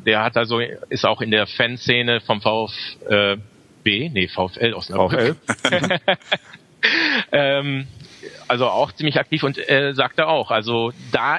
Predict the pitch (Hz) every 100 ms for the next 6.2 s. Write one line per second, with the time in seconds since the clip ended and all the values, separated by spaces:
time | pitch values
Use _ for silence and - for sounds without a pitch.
0 | - 156 151 - 147 147 147 147 143 135
1 | 127 127 135 123 127 127 131 151 208 170
2 | - 135 143 151 - 135 131 127 - 156
3 | 139 98 107 123 147 135 131 131 - -
4 | - 135 139 127 127 - 131 131 135 127
5 | 117 82 - - - - - - - -
6 | 92